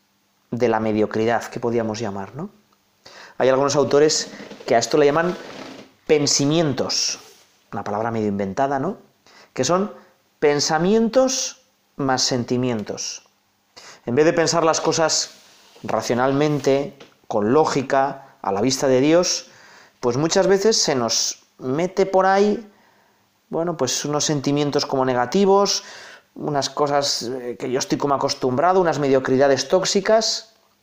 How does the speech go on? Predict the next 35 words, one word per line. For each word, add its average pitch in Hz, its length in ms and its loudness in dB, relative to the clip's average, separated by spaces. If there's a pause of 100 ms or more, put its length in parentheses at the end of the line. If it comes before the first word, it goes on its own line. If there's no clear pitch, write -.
(1000)
y, 104 520 -4 (840)
y 190 120 0
son 196 280 2
mu-, 196 140 2 (160)
cosas 190 280 2
muy 196 140 4
finas, 262 580 0 (480)
pero 110 240 2
no 127 140 0
me 208 80 2
puedo 196 220 4
atrap-, 185 320 -4
no 139 140 -6
me 160 100 -2
puedo, 160 600 2 (720)
eh, 107 260 -14 (180)
eh, 110 540 0
soltar, 123 560 -2
¿no? 190 300 -4 (1700)
Y 123 140 0
entonces 117 240 2
hoy 135 80 2
le 131 100 4
pedimos 127 360 2
al 113 80 -2
Señor 120 400 -4 (140)
que 104 120 -6
nos 101 160 -6
libere 110 300 2
de, 107 420 -2 (160)
pues, 104 180 -4
de 107 60 -6
esos - 500 -4
pensamientos, 113 800 -4
¿no? 127 200 -8